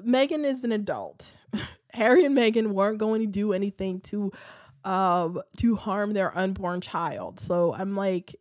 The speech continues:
and this is from fans. It's not, like, from, from haters that you, you know, you sort of expect the worst from. But it's like, <sighs> yo, you know, calm down, folks.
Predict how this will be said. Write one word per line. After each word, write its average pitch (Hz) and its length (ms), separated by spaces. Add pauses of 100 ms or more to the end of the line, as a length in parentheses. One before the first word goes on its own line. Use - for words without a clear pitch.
(460)
and 254 160
this 415 120
is 294 100
from 175 220
fans. 175 380
It's 208 180
not, 214 280
like, 175 260
from, 156 460
from 165 200
haters 165 520
that - 220
you, 180 280 (1000)
you 247 120
know, 208 140
you 202 160
sort 220 220
of 170 40
expect 170 600
the 165 100
worst 160 420
from. 143 220
But 185 120
it's 196 140
like, 214 200 (200)
<sighs> - 180
yo, 202 440 (640)
you 202 120
know, 170 100
calm 233 360
down, 185 240
folks. - 560